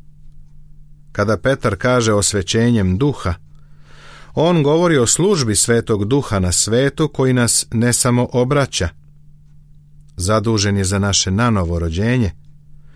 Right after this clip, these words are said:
nego počinje da deluje u našem životu da bi nas doveo u stanje zrelosti,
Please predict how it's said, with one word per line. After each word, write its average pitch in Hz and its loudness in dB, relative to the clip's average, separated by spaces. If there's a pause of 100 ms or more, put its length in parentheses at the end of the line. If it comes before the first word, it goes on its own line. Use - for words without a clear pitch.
(520)
nego 190 0
počinje 180 0
da 110 2
deluje 120 2
u 98 2
našem 113 0
životu 95 -2
da 123 0
bi 123 0
nas 110 0
doveo 117 0
u 90 -2
stanje 98 0
zrelosti, 95 -2